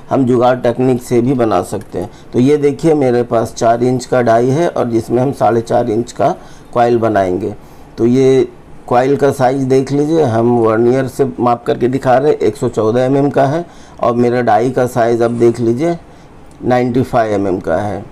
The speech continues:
तो आज हम चार inch के डाई में साढ़े चार inch का coil बनाएंगे। तो उसके लिए ये एक प्लास्टिक रोल की ज़रूरत होगी।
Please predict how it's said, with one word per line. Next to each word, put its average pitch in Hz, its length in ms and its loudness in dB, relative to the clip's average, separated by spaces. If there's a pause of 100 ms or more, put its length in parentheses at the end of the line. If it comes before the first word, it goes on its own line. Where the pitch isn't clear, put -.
(960)
तो 143 60 0
आज 147 340 -2
हम 180 120 0
चार 147 320 2
inch 170 220 4
के 170 180 0
डाई 135 200 2
में 170 140 4
साढ़े 139 320 0
चार 131 240 2
inch 131 180 -2
का 131 120 0
coil 117 300 2
बनाएंगे। 123 540 0 (600)
तो 117 60 2
उसके 127 360 2
लिए 156 200 4
ये 160 320 4
एक 139 180 -2
प्लास्टिक 131 440 -2
रोल 135 240 2
की 139 100 0
ज़रूरत 143 360 0
होगी। 143 320 0